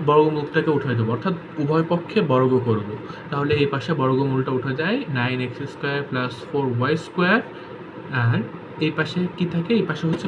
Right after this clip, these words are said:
পাঁচশোর হোল স্কয়ার হয়ে যায়। পাঁচশোর হোল স্কয়ার হলে কি থাকবে আমাদের?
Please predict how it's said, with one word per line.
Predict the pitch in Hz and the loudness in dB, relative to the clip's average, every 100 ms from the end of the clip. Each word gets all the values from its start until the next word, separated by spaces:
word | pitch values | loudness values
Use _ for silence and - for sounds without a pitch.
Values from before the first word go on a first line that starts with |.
| - | 0
পাঁচশোর | 143 - - 156 | 0 0 0 2
হোল | 160 156 - | 2 0 -2
স্কয়ার | - 117 110 | 0 2 2
হয়ে | 104 104 | -2 -4
যায়। | 101 123 | -6 -4
পাঁচশোর | 120 - 147 127 | -4 -2 -2 0
হোল | 123 127 | -2 -4
স্কয়ার | - 143 143 | -2 0 0
হলে | 147 151 | 0 -2
কি | 160 151 | -4 -4
থাকবে | 131 151 156 | -2 0 0
আমাদের? | 135 143 233 | 0 2 0